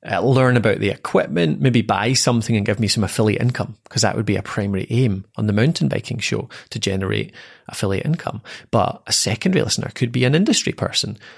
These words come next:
So they already know a fair bit about the kit. They don't need to know necessarily that much of what I'm talking about. They'll know a lot of what I'm talking about, but actually they're just interested enough to listen. And therefore, um, they might end up, you know, coming on the show.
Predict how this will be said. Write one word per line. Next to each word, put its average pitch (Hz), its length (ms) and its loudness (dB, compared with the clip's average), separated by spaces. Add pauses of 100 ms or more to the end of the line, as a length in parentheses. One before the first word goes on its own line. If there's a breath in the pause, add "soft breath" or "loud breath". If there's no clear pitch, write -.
So - 120 2
they 202 140 6
already 135 240 4
know 107 300 4
a 151 40 4
fair 139 220 2
bit 127 140 2
about - 180 -2
the - 100 -8
kit. - 300 0 (300 loud breath)
They 117 80 0
don't 117 180 4
need 110 180 0
to - 80 -2
know 104 220 2
necessarily 127 600 0
that - 300 -4
much - 440 0 (260 loud breath)
of - 160 -10
what 117 120 2
I'm 104 100 -2
talking - 340 0
about. - 160 0
They'll 107 140 0
know 120 280 6
a 123 40 4
lot 104 320 2
of 180 80 -6
what - 120 -4
I'm 113 80 -6
talking - 300 0
about, - 220 0
but - 140 -2
actually - 200 -2
they're 175 140 -2
just 185 200 -2
interested 120 480 0
enough 104 280 -2
to 123 100 -2
listen. - 320 2 (380 loud breath)
And 104 500 2 (300 loud breath)
therefore, 104 720 2 (320 loud breath)
um, 101 520 0
they 120 180 4
might 123 300 4
end 107 360 2
up, - 280 0
you 123 80 2
know, 107 380 2
coming 127 240 4
on 120 80 4
the 123 80 4
show. 170 380 -2